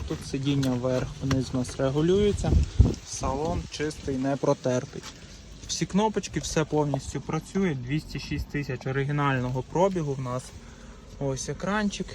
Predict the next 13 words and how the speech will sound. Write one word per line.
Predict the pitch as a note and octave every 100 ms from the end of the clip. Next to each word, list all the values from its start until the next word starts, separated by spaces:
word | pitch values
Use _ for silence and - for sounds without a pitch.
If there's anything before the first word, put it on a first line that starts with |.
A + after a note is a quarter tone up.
| -
є | C3+ C#3+
задня | B2+ B2+ B2+ D3+
камера, | D3+ F#3+ G#3 F#3+ E3 D#3+ C#3
двохзонний | C#3 C3 C#3 C#3+ C3+ -
клімат, | F3 G3 F3+ D#3 -
підігріви | C#3+ C3 C3+ C#3 C3+ B2+
сидінь, | - C#3+ C#3+ F#3+ G3+ - - - - - - - - - -
також | D#3+ E3+ D3+
панорамний | - C#3+ C#3 C#3 C#3+ D3+ C#3
дах, | B2+ C#3+ D#3 -
який | B2+ C3
також | A#2 C#3 C3+ C3
працює. | - C3 B2 - B2 A#2+